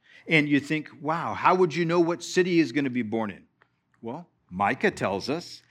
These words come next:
that he'd be born in the city of Bethlehem,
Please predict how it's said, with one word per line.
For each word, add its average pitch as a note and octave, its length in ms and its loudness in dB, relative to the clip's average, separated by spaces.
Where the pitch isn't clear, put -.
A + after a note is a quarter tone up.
that B2+ 80 2
he'd B2+ 100 4
be B2 120 2
born B2+ 280 4
in C3 80 0
the B2+ 80 -4
city D3 360 0
of C#3+ 200 -6
Bethlehem, D#3 460 -10